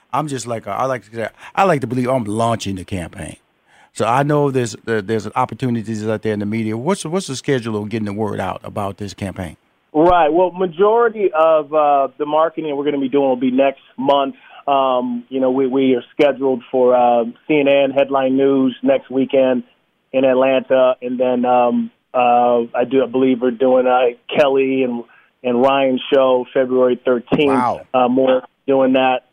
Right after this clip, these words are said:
Speaker 2: to promote his show as well as the challenge,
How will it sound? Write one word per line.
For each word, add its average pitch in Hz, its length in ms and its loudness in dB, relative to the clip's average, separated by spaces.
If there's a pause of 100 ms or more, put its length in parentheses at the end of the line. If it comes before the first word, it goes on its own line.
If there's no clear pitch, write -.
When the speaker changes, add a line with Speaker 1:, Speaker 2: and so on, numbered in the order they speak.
(100)
Speaker 2:
to 131 260 0
promote 131 420 2 (460)
his 139 140 -2 (160)
show 143 260 4
as 120 100 -6
well 135 260 2
as 120 40 -10
the 131 100 -10 (140)
challenge, 131 440 0